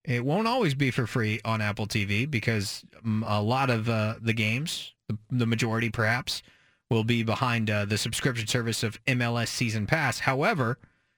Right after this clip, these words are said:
Major League Soccer is providing a handful of games each week for free on Apple T V. So if you have an iPhone and you got the Apple T V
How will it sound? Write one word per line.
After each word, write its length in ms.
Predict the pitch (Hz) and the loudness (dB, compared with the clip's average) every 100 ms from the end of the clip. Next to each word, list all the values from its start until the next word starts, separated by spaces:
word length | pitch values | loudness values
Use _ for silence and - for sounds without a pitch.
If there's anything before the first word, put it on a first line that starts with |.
| _ | _
Major 260 | 113 120 127 | -2 0 0
League 140 | 123 | 0
Soccer 420 | 117 135 123 127 120 | 0 0 2 -2 0
is 320 | 139 165 165 | 0 0 -2
providing 640 | - 147 127 147 156 127 110 | 0 0 0 -2 0 0 0
a 80 | |
handful 400 | 101 139 143 147 | 0 -2 -2 -2
of 140 | 127 117 | -2 -2
games 360 | 135 135 120 - | -2 0 -2 0
each 260 | 139 135 131 | -2 0 -2
week 240 | 143 131 | -2 -4
for 300 | - 127 135 | -4 -2 -2
free 400 | - 170 147 - - - _ - | -2 -2 -2 -6 -16 -20 _ -2
on 100 | 117 | 0
Apple 220 | 113 110 | 0 0
T 140 | - 117 | 0 0
V. 140 | 98 | 0
So 240 | - 180 160 | 2 2 4
if 100 | 175 | 0
you 80 | |
have 100 | 180 | 0
an 80 | 180 | 0
iPhone 540 | 170 185 180 202 220 190 | 0 -2 -2 -2 -4 -4
and 100 | 120 | -2
you 60 | |
got 180 | 131 143 | -2 -2
the 120 | 160 | -2
Apple 180 | 151 156 | -2 -4
T 180 | - 165 | -2 -2
V 280 | 151 147 | 0 -4